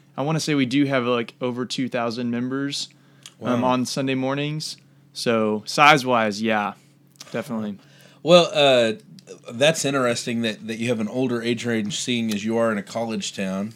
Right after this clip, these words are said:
Speaker 2: with a
Speaker 1: Yeah.
Speaker 2: lot of college kids, and not just a college, but a Christian private school college town.
Speaker 1: Mm-hmm.
Speaker 2: So, um, I'm kinda shocked about that. But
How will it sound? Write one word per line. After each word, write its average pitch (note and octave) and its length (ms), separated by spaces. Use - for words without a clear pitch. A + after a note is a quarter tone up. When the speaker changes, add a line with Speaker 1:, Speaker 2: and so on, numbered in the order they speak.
Speaker 2:
with G2+ 160
a G2+ 60
Speaker 1:
Yeah. A2+ 260
Speaker 2:
lot A#2 400
of G2+ 120
college G#2+ 380
kids, A2 180
and G#2+ 200
not A#2+ 320
just A2+ 240
a A2 40
college, G#2+ 260
but G#2 140
a G2 120
Christian G2+ 480
private G#2+ 420
school G2+ 300
college F#2 420
town. B2 240
Speaker 1:
Mm-hmm. A2+ 80
Speaker 2:
So, B2+ 540
um, A2+ 320
I'm G#2+ 100
kinda C#3+ 280
shocked A#2 300
about B2 260
that. B2 240
But B2+ 200